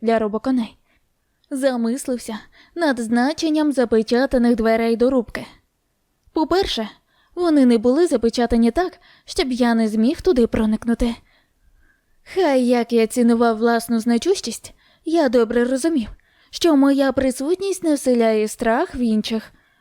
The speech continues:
а надто в Зенора. Взяти, до прикладу, готового до бою капітана цього вечора.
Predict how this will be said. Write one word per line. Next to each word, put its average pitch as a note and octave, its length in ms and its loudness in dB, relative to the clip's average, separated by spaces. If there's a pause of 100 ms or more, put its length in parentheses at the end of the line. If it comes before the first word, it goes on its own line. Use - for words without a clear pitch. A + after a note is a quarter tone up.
(140)
а E4 160 -2
надто A#3+ 440 2
в A3+ 60 -4
Зенора. G#3+ 560 -2 (840)
Взяти, F#4 320 0
до C#4 120 2
прикладу, D4+ 500 -2
готового F4 680 2
до B3 160 2
бою B3 260 2
капітана A#3 520 0
цього A#3 260 0
вечора. G#3+ 460 -4